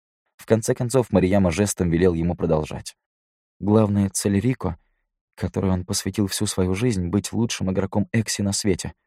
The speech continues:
начал Нил. «Когда он чувствует, что его превосходство под угрозой, то выплескивает гнев, не заботясь о последствиях. Один только прошлый год служит доказательством его растущей неуравновешенности.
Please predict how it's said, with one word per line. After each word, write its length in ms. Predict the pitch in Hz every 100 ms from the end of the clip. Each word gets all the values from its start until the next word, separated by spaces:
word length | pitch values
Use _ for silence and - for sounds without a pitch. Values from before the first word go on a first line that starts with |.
| _ -
начал 360 | 85 - 85
Нил. 240 | 80 73 71 _ _ _ _ -
«Когда 300 | 104 92 107
он 140 | 110
чувствует, 460 | 101 123 - 95 87
что 160 | - 98
его 180 | 101
превосходство 600 | 98 87 92 - 113 -
под 160 | 76 92
угрозой, 460 | 87 113 117 85 - _ _ _
то 80 | 110
выплескивает 680 | 95 98 127 113 - 92 82
гнев, 300 | 101 110 -
не 80 | 92
заботясь 400 | 90 101 - -
о 60 |
последствиях. 720 | 104 - 110 - - 82 - _ _ _
Один 320 | 117 110 127
только 280 | 123 117 123
прошлый 380 | 135 139 - 127
год 220 | 139 131
служит 340 | - 113 101
доказательством 640 | 95 98 101 110 98 - 101
его 180 | 95 101
растущей 420 | 98 117 107 98
неуравновешенности. 1000 | 98 98 98 104 101 - 82 78 - 78